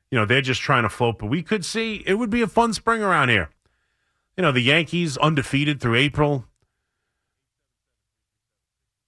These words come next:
into early May, the first team in history to do so, plus, obviously, the, the Knicks and Rangers heading into the playoffs. I mean, that would be fun. Be a fun spring. And, hey,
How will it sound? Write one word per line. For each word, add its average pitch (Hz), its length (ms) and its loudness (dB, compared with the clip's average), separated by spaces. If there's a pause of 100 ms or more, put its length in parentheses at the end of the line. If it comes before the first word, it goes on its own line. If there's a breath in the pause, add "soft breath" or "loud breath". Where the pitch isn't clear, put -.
(320)
into 135 240 0
early 127 300 2
May, 139 420 2
the 113 140 -6
first 123 260 -2
team 120 160 -2
in 101 60 -4
history 117 320 -4
to 95 60 -8
do 151 200 0
so, 131 320 0
plus, - 580 -2
obviously, 120 520 -2
the, 82 300 -12 (1200)
the 107 100 0
Knicks 135 380 0
and 113 160 0
Rangers 139 640 0
heading 135 260 0
into 131 200 -6
the 110 100 -8
playoffs. 135 340 -4
I 113 40 -4
mean, 120 100 -2
that 165 80 0
would 220 80 -10
be 180 80 -6
fun. 196 360 -6 (840)
Be 160 100 2
a 151 60 2
fun 180 220 2
spring. 196 340 0
And, 110 80 0
hey, 175 340 0